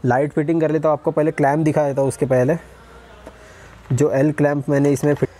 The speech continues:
ये छोटा सा L clamp है, ये किसी भी आपको garage shop में मिल जाएगा, I clamp बोला जाता है इसे।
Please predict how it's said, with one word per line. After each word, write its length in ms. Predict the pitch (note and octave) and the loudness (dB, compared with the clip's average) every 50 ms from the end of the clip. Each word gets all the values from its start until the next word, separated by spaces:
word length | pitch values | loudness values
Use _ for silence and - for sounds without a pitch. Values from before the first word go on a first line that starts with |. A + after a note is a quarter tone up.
| - - - - - - - - - | -20 -20 -20 -20 -20 -20 -20 -6 -2
ये 80 | B2+ B2 | -2 -2
छोटा 340 | - - C3+ B2+ A#2+ C#3+ C#3 | 0 0 -2 0 0 -2 -2
सा 140 | - - C#3+ | 0 0 0
L 120 | C#3+ C#3+ C3+ | 0 -2 -2
clamp 340 | - D3 C#3 C3 C3 A#2 | -2 -2 -2 -2 0 0
है, 100 | C3+ D3+ - - - - - - - - - - - - - - - _ C6+ C6+ C6+ C#5+ C#5+ - - - - - - - - - - - - - - - - - - - - - - - - - - - _ - | -2 -2 -2 -8 -18 -20 -20 -20 -20 -20 -20 -20 -20 -20 -20 -20 -20 _ -20 -20 -20 -20 -20 -20 -20 -20 -20 -20 -20 -20 -20 -20 -20 -20 -20 -20 -20 -20 -20 -20 -20 -20 -20 -20 -20 -20 -20 -20 -20 -20 _ -6
ये 80 | - B2 | -6 -2
किसी 240 | - C#3 C3 - E3 | -2 -2 0 0 0
भी 80 | D3 E3 | 2 2
आपको 240 | D#3 D3+ D#3 F3 D#3+ | 0 0 0 -2 0
garage 300 | C#3+ C#3 C3+ D3+ D#3+ D3 | 0 0 0 0 0 0
shop 200 | - D#3 D3+ D#3+ | -2 -2 -2 -2
में 80 | D#3+ D#3+ | -2 0
मिल 160 | D#3+ D3 D3 | 0 0 0
जाएगा, 320 | D3+ D3 C#3 B2+ B2 C#3 D3+ - - - _ _ _ - - _ _ _ _ _ _ _ - - - - - - - - - - - - - | 0 0 0 -2 -2 -4 -6 -8 -16 -20 _ _ _ -20 -20 _ _ _ _ _ _ _ -20 -20 -20 -20 -20 -20 -20 -20 -20 -20 -20 -12 -6
I 200 | C3 B2 B2 C3+ | -4 -2 -2 -2
clamp 300 | C3 - D3 C#3+ D3 D3 | -2 -2 -2 -2 -2 -2
बोला 220 | C3+ C3+ C3+ C#3 C3+ | -2 0 0 0 0
जाता 240 | C3+ C3 A#2+ C3 B2+ | -2 -2 -2 -2 -2
है 100 | B2 B2 | -2 -2
इसे। 200 | A#2 - D3+ | -2 -4 -6